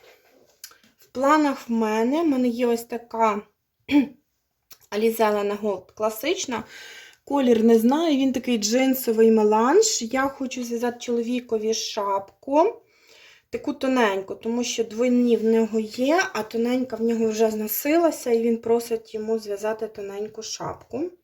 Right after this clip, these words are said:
Якщо все получиться, буду на неї знімати майстер-клас. Далі хочу дов'язати один свій довгов'яз.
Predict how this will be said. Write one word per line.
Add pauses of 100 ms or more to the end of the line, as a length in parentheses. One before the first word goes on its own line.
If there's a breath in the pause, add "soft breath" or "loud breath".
(640 soft breath)
Якщо
все
получиться,
буду
на
неї
знімати
майстер-клас. (1500 soft breath)
Далі
хочу
дов'язати
один
свій
довгов'яз.